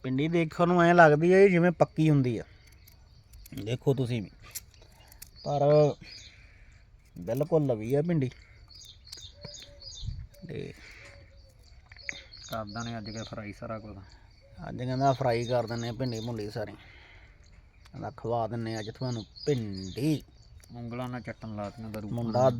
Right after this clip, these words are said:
Speaker 1: ਸਬਜ਼ੀ ਸੁਬਜ਼ੀ ਤਾਂ ਐਂ ਬਣਾਉਂਦਾ ਵੀ ਬੰਦਾ ਉਂਗਲਾਂ ਚੱਟਦਾ ਰਹਿ ਜਾਂਦਾ। ਵੇਖੋ ਮੁੰਡੇ ਦੀ ਸਫਾਈ, ਇਹ ਚੀਰ ਰਿਹਾ ਮਿਰਚਾਂ, ਅਦਰਕ। ਅਦਰਕ ਨੂੰ ਕੀ ਕਹਿੰਦਾ ਸੀ, ਅਦਰਕ ਨੂੰ ਕੀ ਕਿਹਾ ਕਰੋ?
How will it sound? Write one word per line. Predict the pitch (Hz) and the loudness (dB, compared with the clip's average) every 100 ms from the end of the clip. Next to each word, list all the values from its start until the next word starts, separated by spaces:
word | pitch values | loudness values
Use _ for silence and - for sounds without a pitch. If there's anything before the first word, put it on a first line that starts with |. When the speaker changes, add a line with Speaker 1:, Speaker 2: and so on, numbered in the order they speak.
| 135 | -6
Speaker 1:
ਸਬਜ਼ੀ | - - - - - 117 | -14 -18 -8 -6 -6 -6
ਸੁਬਜ਼ੀ | 123 117 135 | -6 -2 0
ਤਾਂ | 127 | 4
ਐਂ | 123 127 | 4 4
ਬਣਾਉਂਦਾ | 127 123 120 | 2 0 2
ਵੀ | 127 | 2
ਬੰਦਾ | 139 123 127 | 2 0 0
ਉਂਗਲਾਂ | 120 120 117 | 0 -2 -2
ਚੱਟਦਾ | 117 110 110 | -4 -2 -2
ਰਹਿ | 101 107 | -2 -2
ਜਾਂਦਾ। | 113 110 | -4 -4
ਵੇਖੋ | 107 117 117 139 | -2 -4 -2 2
ਮੁੰਡੇ | 135 123 123 | 2 4 2
ਦੀ | 120 | 0
ਸਫਾਈ, | 123 123 117 113 151 - - - - - - - - - - - - | -2 -4 -2 0 -2 -6 -16 -18 -20 -20 -20 -20 -20 -20 -20 -14 -10
ਇਹ | - | -10
ਚੀਰ | - 113 113 117 | -8 -6 -4 0
ਰਿਹਾ | 127 | 2
ਮਿਰਚਾਂ, | 131 120 113 113 - - 127 104 - - - - - 117 | 4 2 0 -2 -4 0 2 2 -6 -20 -20 -20 -10 -4
ਅਦਰਕ। | 123 123 135 117 - - - - - - - - | -2 2 4 4 -2 -18 -20 -20 -20 -20 -10 -2
ਅਦਰਕ | 160 214 214 | 12 12 12
ਨੂੰ | 220 | 8
ਕੀ | 208 202 | 6 8
ਕਹਿੰਦਾ | 226 233 | 10 12
ਸੀ, | 208 | 10
ਅਦਰਕ | 220 233 226 | 10 8 6
ਨੂੰ | 226 | 2
ਕੀ | 208 208 | 0 6
ਕਿਹਾ | 220 | 8
ਕਰੋ? | 208 214 | 8 6